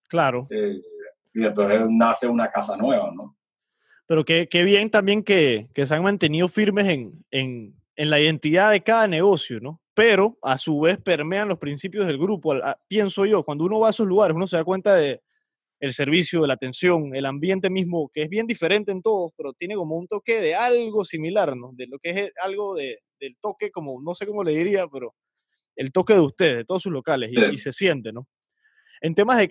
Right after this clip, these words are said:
Speaker 1: de, de café, ¿tú piensas que, que te gusta más, por ejemplo, la cocina o el café? Ahora que estás en, estás adentrado en ambos de,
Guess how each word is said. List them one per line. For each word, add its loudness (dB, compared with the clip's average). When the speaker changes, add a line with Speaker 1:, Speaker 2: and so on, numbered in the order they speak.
Speaker 1:
de, 2
de -2
café, -2
¿tú -8
piensas 2
que, 0
que -2
te 0
gusta 0
más, 2
por 0
ejemplo, 0
la 2
cocina -4
o 2
el -2
café? -2
Ahora 0
que -4
estás -2
en, -10
estás -4
adentrado 0
en 2
ambos -4
de, -10